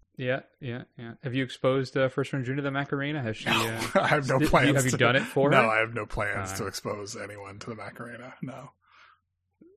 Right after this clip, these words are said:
Speaker 1: You're a horrible father.
Speaker 2: Apparently.
Speaker 1: Uh, okay. <laughs> So, After Sun is playing, I think, in some art house theaters now, but it's available to, you can rent it online and purchase it
Speaker 2: Mm-hmm.
Speaker 1: right now, so you can check it out that way.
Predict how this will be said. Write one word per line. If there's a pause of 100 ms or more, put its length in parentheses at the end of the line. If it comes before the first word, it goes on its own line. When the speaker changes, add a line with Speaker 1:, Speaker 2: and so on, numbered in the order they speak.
(100)
Speaker 1:
You're
a
horrible
father.
Speaker 2:
Apparently.
Speaker 1:
Uh,
okay.
<laughs> (520)
So, (460)
After
Sun
is
playing, (420)
I
think,
in
some
art
house
theaters
now,
but
it's
available
to,
you
can
rent
it
online
and
purchase
it
Speaker 2:
Mm-hmm.
Speaker 1:
right
now,
so
you
can
check
it
out
that
way.